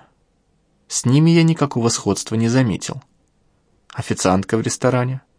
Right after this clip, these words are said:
Нет. У Ким нет сестер и племянниц.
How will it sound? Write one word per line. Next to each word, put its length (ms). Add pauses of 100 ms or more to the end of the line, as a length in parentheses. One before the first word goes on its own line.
(300)
Нет. 360 (1120)
У 120
Ким 400
нет 240
сестер 500 (340)
и 60
племянниц. 760